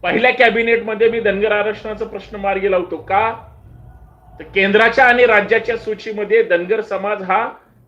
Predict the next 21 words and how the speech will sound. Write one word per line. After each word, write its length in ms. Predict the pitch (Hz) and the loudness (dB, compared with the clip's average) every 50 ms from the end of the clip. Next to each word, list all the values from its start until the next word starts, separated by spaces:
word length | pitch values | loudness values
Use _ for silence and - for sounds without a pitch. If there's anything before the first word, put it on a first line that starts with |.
| _ 131 | _ -8
एसटी 340 | 170 196 190 - - 277 294 | -8 -8 -8 -8 -6 -6 -6
प्रवर्गामध्ये 1040 | - - 262 247 240 240 240 240 220 233 226 220 226 220 202 196 202 220 247 262 - - - _ _ _ _ _ _ _ _ _ _ _ _ _ _ _ | -2 0 2 4 4 4 4 4 2 0 0 0 -2 -2 0 2 2 4 2 2 -2 -8 -16 _ _ _ _ _ _ _ _ _ _ _ _ _ _ _
आहेच, 360 | 123 143 - 214 226 247 - - - - _ _ _ _ _ _ _ _ _ _ _ _ _ _ _ - | -6 -2 2 2 2 2 2 -2 -8 -20 _ _ _ _ _ _ _ _ _ _ _ _ _ _ _ -10
फक्त 260 | 202 196 - - 247 240 240 - 233 | -10 -10 -8 -6 -6 -6 -4 0 2
ते 80 | 247 | 2
आरक्षण 640 | 262 - 202 208 208 214 202 - - 220 220 226 247 277 - - _ _ _ _ _ _ _ _ _ _ _ _ _ _ | 2 4 2 0 0 -2 -4 -6 -6 -6 -6 -6 -6 -10 -14 -20 _ _ _ _ _ _ _ _ _ _ _ _ _ _
लागू 400 | 123 120 143 170 196 196 202 247 | -12 -6 -2 0 0 0 0 -2
करायचंय, 420 | 240 233 226 214 214 202 - 202 175 | 0 2 2 2 2 2 0 -2 -2
इम्प्लिमेंट 480 | 175 180 208 226 226 233 233 233 233 - | -4 -4 -6 -4 -2 -2 -2 -2 -4 -4
करायचंय. 460 | 214 190 180 170 165 - 147 113 110 - - _ _ _ _ _ _ _ _ _ _ _ _ _ _ _ _ _ _ _ _ _ _ _ _ _ _ _ _ _ _ _ _ _ _ _ _ _ | -2 0 0 -2 -2 -4 -8 -8 -10 -12 -18 _ _ _ _ _ _ _ _ _ _ _ _ _ _ _ _ _ _ _ _ _ _ _ _ _ _ _ _ _ _ _ _ _ _ _ _ _
म्हणजे 220 | 165 165 190 226 | -4 0 0 2
धनगरांना 520 | 214 196 185 190 196 220 226 240 240 240 240 | 4 2 2 2 2 4 4 4 2 2 0
काही 160 | 240 262 247 | 2 2 0
स्वतंत्र 460 | 240 - 196 180 - 226 233 226 240 233 | 0 -2 -4 -2 -2 -2 -2 0 2 2
आरक्षण 460 | 208 196 202 214 202 - 247 240 233 | 4 4 2 0 -2 -2 -2 -2 0
द्यायची 300 | 226 233 233 220 - 254 | 0 0 0 0 -4 -6
गरज 320 | 220 233 254 254 254 254 285 | -4 0 2 2 2 0 -4
नाही. 160 | 247 202 151 - - - _ _ _ _ _ _ _ _ _ _ _ 131 | -6 -6 -8 -8 -12 -20 _ _ _ _ _ _ _ _ _ _ _ -18
इतर 240 | 135 - 240 247 | -8 -4 -2 0
राज्यांमध्ये 720 | 247 247 233 208 185 247 247 233 233 240 220 233 247 247 233 - | 2 4 2 2 2 0 -2 0 -2 -2 0 2 2 2 2 0
जे 280 | 185 214 233 240 233 | -2 -2 -4 -2 -2